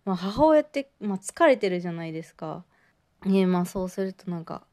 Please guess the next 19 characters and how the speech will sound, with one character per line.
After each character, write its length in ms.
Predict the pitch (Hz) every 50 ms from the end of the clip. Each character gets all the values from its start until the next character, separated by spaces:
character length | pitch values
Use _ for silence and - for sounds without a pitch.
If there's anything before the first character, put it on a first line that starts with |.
| _ _
「母 260 | - 185 180 196 202
親 260 | 196 202 202 202 202
は 120 | 202 196 196
疲 240 | 196 - - - 285
れ 100 | 285 277
て 140 | - 254
る 120 | 247 247 240
も 160 | 233 233 240
の 120 | 254 285
な 160 | 294 302 294 277
の 180 | 262 254 247
よ」 480 | 240 233 233 233 226 220 214 208 202 196
っ 40 | _
て 100 | - 185
い 80 | 170 170
う 60 | 165
の 100 | 160 -
と 120 | - - -
か 420 | - 175 170 165 165 - -